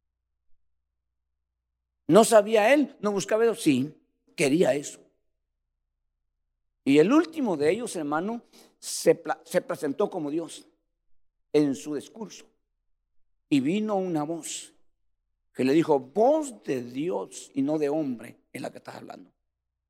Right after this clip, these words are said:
Y vino una sentencia de parte de Dios que murió engusanado. Es que Dios no se le escapa a nadie, hermano.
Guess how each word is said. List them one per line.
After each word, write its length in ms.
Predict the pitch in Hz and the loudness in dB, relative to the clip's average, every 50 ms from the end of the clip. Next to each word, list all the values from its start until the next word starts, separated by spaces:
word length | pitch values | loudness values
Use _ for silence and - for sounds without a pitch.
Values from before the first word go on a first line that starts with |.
| _ _ | _ _
Y 140 | - 135 131 | 0 0 4
vino 180 | 139 160 170 170 | 4 4 4 4
una 80 | 165 | 0
sentencia 600 | 156 - 139 127 131 - 180 196 185 170 - 135 | 0 -4 -6 -6 -6 -6 -6 -6 -6 -6 -8 -8
de 60 | 127 - | -10 -4
parte 300 | - 139 151 147 - 131 | -4 -4 -4 -2 -4 -4
de 80 | 143 | -4
Dios 320 | 180 220 294 311 - - _ _ _ _ _ _ _ _ _ | -4 -4 -6 -8 -12 -16 _ _ _ _ _ _ _ _ _
que 140 | - 139 | 0 2
murió 420 | 127 123 123 123 135 170 202 208 - | 2 2 0 0 0 0 0 -2 -4
engusanado. 680 | - 135 127 113 120 120 - 113 104 117 117 117 110 _ _ _ _ _ _ _ _ _ _ _ _ _ _ _ _ _ _ - - _ _ _ _ _ _ _ _ _ _ _ _ _ _ _ _ _ _ _ _ _ _ _ _ _ _ _ _ _ _ _ _ _ | -10 -10 -10 -10 -12 -14 -14 -14 -14 -16 -16 -18 -20 _ _ _ _ _ _ _ _ _ _ _ _ _ _ _ _ _ _ -20 -20 _ _ _ _ _ _ _ _ _ _ _ _ _ _ _ _ _ _ _ _ _ _ _ _ _ _ _ _ _ _ _ _ _
Es 140 | 165 - - | -2 0 6
que 140 | 262 240 | 6 6
Dios 320 | 175 160 170 208 294 403 269 | 8 6 2 2 0 0 -2
no 100 | 240 196 | -4 -2
se 80 | - | -2
le 80 | 170 151 | -2 -4
escapa 300 | - - 139 123 - 117 | -2 -4 -6 -6 -6 -8
a 20 | |
nadie, 300 | 123 143 165 220 240 254 | -6 -6 -6 -4 -4 -4
hermano. 360 | 262 254 247 240 240 220 202 | -6 -6 -6 -8 -10 -10 -12